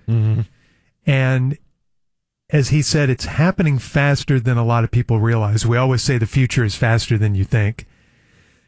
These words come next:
Speaker 2: There was an opinion piece in the Washington Post last summer, and the columnist wrote,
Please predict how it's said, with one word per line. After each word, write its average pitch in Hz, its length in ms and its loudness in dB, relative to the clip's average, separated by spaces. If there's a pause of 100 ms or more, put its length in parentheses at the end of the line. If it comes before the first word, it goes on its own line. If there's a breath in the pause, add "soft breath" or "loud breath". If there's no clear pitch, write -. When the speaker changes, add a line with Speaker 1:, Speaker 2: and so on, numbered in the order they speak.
Speaker 2:
There 151 60 2
was 156 140 0
an 170 80 2
opinion 220 400 0
piece 170 280 0
in 147 80 2
the 127 60 2
Washington 127 540 0
Post 123 360 0
last 110 280 0
summer, 117 400 0 (840 soft breath)
and 143 180 2
the 139 60 -2
columnist 190 560 0
wrote, 131 400 0